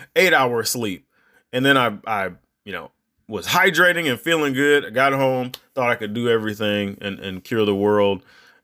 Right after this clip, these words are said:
And I, I don't know how much sleep I got. All I know is I woke up. My wife was beautiful. My daughter was beautiful.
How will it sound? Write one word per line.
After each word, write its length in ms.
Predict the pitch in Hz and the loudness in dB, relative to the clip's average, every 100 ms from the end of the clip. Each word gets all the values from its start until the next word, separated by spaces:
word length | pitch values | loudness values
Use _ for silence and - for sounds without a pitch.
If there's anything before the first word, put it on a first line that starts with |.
| _ | _
And 420 | - 92 87 87 - _ _ _ _ _ _ | -14 -12 -14 -16 -20 _ _ _ _ _ _
I, 160 | 90 - | -10 0
I 120 | 117 | 0
don't 120 | 120 | 2
know 100 | 104 | 0
how 120 | 98 | -2
much 220 | 95 92 | -4 -6
sleep 420 | - - - 98 92 | -8 -12 -10 -8 -6
I 80 | |
got. 260 | 90 90 87 110 | -4 -4 -4 0
All 140 | 110 | 2
I 60 | 107 | 2
know 160 | 104 | 0
is 120 | 98 | -4
I 20 | 92 | -4
woke 300 | 101 98 107 | -2 -2 -2
up. 320 | 98 98 _ _ _ _ _ _ | -2 -2 _ _ _ _ _ _
My 80 | 101 | -2
wife 240 | 104 104 | 0 2
was 140 | 101 95 | 0 -2
beautiful. 460 | 101 101 95 98 | -2 -2 0 -2
My 140 | 90 92 | -2 0
daughter 280 | 95 92 | 0 2
was 160 | 92 90 | 0 -2
beautiful. 640 | 82 92 90 98 92 90 | -4 -4 -4 -4 -6 -6